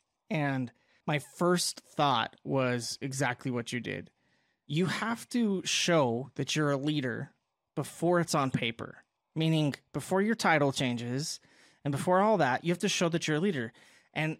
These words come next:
I break it down into similar, they're, like, definitely year two, but also I add a third, and that's, like, I, I wanna see that people are willing to follow you,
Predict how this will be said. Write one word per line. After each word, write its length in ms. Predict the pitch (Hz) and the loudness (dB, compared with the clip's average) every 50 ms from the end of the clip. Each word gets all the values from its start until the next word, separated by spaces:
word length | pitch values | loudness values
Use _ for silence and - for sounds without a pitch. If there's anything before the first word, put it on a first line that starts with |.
| _ | _
I 140 | - 156 180 | -2 -2 0
break 280 | 175 202 208 196 196 - | 2 2 0 2 0 -2
it 80 | 160 | -2
down 260 | - 156 143 143 143 | 0 0 2 2 2
into 580 | 139 139 131 - - - 143 139 135 131 131 123 - - 135 - - _ _ | 2 2 0 -2 -2 -2 0 0 0 -2 -2 -6 -10 -16 -20 -20 -20 _ _
similar, 640 | - - - - 190 214 208 196 175 151 147 139 - - | -6 -4 0 2 4 4 6 6 4 2 2 0 -4 -8
they're, 180 | 156 156 147 139 131 135 - | -6 -6 -4 -4 -6 -6 -6
like, 260 | 139 135 123 123 - | -6 -6 -6 -6 -4
definitely 400 | - 156 151 - 185 180 165 165 | -4 -2 0 0 2 2 2 4
year 180 | 156 156 156 | 4 4 2
two, 460 | 147 - - - 196 170 143 131 127 127 | 2 2 2 2 4 4 4 4 2 0
but 120 | - 135 | 0 2
also 260 | 143 151 160 - - 151 | 2 4 4 4 2 2
I 120 | 139 139 | 2 2
add 220 | - - 143 151 | 0 0 0 0
a 60 | 147 123 | 0 -2
third, 400 | - - - 196 185 160 139 131 | -2 -2 0 2 2 4 2 2
and 100 | 131 131 | 2 2
that's, 200 | 135 131 - - | 0 0 -2 -2
like, 200 | 139 120 - - _ | -4 -4 -6 -10 _
I, 240 | - 151 180 185 185 - | -2 0 2 2 2 0
I 140 | 139 143 180 | 0 2 2
wanna 280 | 202 202 190 180 165 139 | 4 4 4 4 2 0
see 520 | - - - 151 143 139 135 135 131 131 - - - - _ _ _ - | 0 -2 -2 0 0 2 2 0 0 -2 -8 -16 -20 -20 _ _ _ -8
that 200 | - - _ - | -8 -8 _ -6
people 400 | - - 165 165 165 - 165 156 | -4 -2 -2 -2 -2 -2 -2 0
are 160 | 147 131 127 | 0 0 -2
willing 420 | 117 123 135 135 135 135 135 131 | -2 -2 0 0 0 0 0 -2
to 60 | 127 | -2
follow 480 | 120 - - - - 117 117 113 113 107 | -4 -10 -8 -4 -2 -2 0 -2 -2 -6
you, 320 | 101 107 104 - - - | -8 -10 -12 -12 -14 -16